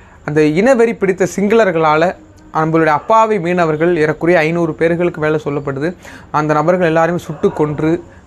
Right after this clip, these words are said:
மனசாட்சியை பார்க்காம சுட்டு கொன்ற அந்த நபர்களுக்கு, அஹ், எதிர்த்து கடும் கண்டன குரலை வைத்து ஒரு பொதுக்கூட்டம், ஒரு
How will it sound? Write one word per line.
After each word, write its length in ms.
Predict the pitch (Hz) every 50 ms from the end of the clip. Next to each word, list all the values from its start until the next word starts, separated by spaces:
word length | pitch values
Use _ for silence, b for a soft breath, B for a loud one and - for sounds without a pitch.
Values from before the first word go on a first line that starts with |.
| - -
மனசாட்சியை 560 | 147 165 170 160 202 185 180 - - 180 170
பார்க்காம 320 | 156 160 151 147 165 165
சுட்டு 280 | 156 - 160 147 165 165
கொன்ற 220 | 151 156 147 147
அந்த 180 | 139 143 151 160
நபர்களுக்கு, 680 | 160 151 151 151 143 147 143 131 - - 165 170 - - - - B B B B B - - -
அஹ், 80 | 143 143
எதிர்த்து 480 | 151 165 175 240 214 - 220 196 180
கடும் 360 | - 165 175 175 214 233 226
கண்டன 420 | - 190 175 175 190 202 196 190 156
குரலை 340 | - 165 156 160 160 156 151
வைத்து 280 | 143 147 143 - 185
ஒரு 180 | 180 156 135 - - -
பொதுக்கூட்டம், 540 | - 170 175 208 208 - 170 160 - 175 165
ஒரு 120 | 156 147